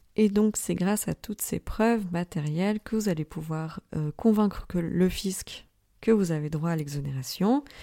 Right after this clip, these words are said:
Et si jamais le fisc ne veut pas entendre raison, vous avez toujours la possibilité de saisir un tribunal. Ensuite, en dehors de la vente de la résidence principale, il existe d'autres exonérations qui peuvent être très intéressantes. Si vous avez une résidence secondaire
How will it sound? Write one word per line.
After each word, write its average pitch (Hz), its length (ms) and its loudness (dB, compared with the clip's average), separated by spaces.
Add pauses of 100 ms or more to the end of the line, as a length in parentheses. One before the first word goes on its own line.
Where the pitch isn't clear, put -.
(220)
Et 185 60 0
si 185 160 0
jamais 165 300 0
le 156 80 0
fisc - 380 -10
ne 170 140 0
veut 254 140 4
pas 240 120 2
entendre 175 400 0
raison, 160 360 0
vous 220 100 4
avez 170 160 0
toujours 190 260 -2
la 190 80 0
possibilité 165 520 -4
de 208 120 0
saisir 180 340 -2
un 185 60 0
tribunal. 165 440 -4 (960)
Ensuite, 233 540 0
en 185 120 6
dehors 196 240 6
de 180 400 6
la 165 140 6
vente 202 420 2
de 165 60 6
la 160 100 6
résidence 147 380 0
principale, 254 500 2
il 190 140 6
existe 180 400 0
d'autres 170 580 2
exonérations 160 640 0
qui - 140 -12
peuvent 160 180 0
être 160 140 0
très 226 240 0
intéressantes. - 840 -4 (760)
Si - 180 -8
vous 226 160 2
avez 208 140 6
une 233 60 8
résidence 202 360 6
secondaire 170 1080 0